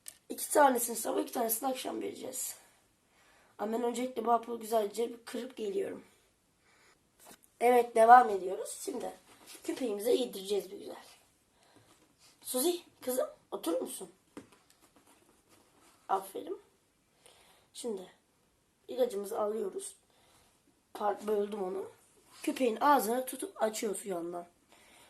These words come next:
Elimizi köpeğin boğazının en derinine sokuyoruz, kapatıyoruz ve boğazına masaj yapıyoruz. Ağzını kapatıp. Yuttu mu? Aa, yutmuş. <laughs> Tamam. Bir tane de, bir tane daha yutturuyorum.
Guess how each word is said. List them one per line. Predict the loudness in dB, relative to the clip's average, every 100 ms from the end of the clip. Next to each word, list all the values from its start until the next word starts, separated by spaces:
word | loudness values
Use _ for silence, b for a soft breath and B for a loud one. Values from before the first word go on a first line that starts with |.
| b
Elimizi | 6 8 8 4
köpeğin | 4 6 8
boğazının | 8 6 10
en | 10 10
derinine | 8 6
sokuyoruz, | 4 2 2 4 2
kapatıyoruz | 2 2 2 2 2
ve | 2 6
boğazına | 6 8 4
masaj | 4 2 0
yapıyoruz. | -4 -8 -12 -12 -16 _ b b b b b _
Ağzını | -4 -4 -6 -14
kapatıp. | -14 -16 -18 -20 _ _ _ _ _ _ _ _ _ -20 _ _ _ -16 -10
Yuttu | -8 0
mu? | 0 0 -12 _ _ _ -12
Aa, | -8 -8
yutmuş. | -8 -16 -20 -20 -20 _ _ -20 -20 -20
<laughs> | -18 -18 -12
Tamam. | -8 -8 -10 -20 -20 -20 B B B B B B B B _ _ _ _ _ _ _ _ _ _ _ _ _ _ b b b b b -14
Bir | -2
tane | 0 0
de, | -2 -2 -4 -10
bir | -8
tane | -4 0
daha | 0
yutturuyorum. | 0 -8 -6 -6 -6